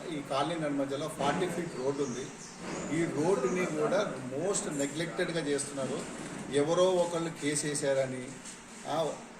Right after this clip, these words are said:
ఆ కేసు సుప్రీంకోర్టులో ఉందని చెప్పి అధికారులు ఆ కేసు స్టడీ చేయకుండా, మేము ఆ కేసుని మేము గెలిచాము,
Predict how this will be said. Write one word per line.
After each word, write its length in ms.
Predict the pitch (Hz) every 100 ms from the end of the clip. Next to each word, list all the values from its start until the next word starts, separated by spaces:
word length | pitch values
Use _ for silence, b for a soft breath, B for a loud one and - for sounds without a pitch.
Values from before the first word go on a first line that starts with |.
| - - 143
ఆ 80 |
కేసు 560 | 123 147 160 160 165 151 151
సుప్రీంకోర్టులో 640 | - 165 160 156 151 139
ఉందని 500 | 120 139 143 135 131
చెప్పి 420 | 120 127 123 123 - - - - - - - -
అధికారులు 580 | 127 151 180 180 175 175
ఆ 160 | 156 147
కేసు 460 | - 147 170 185
స్టడీ 340 | 160 - 135 160
చేయకుండా, 840 | 143 139 135 131 127 123 123 117 - - 139
మేము 240 | 151 151
ఆ 60 | 135
కేసుని 500 | - 151 165 160 156
మేము 240 | 143 139
గెలిచాము, 720 | 131 139 147 147 139 131 131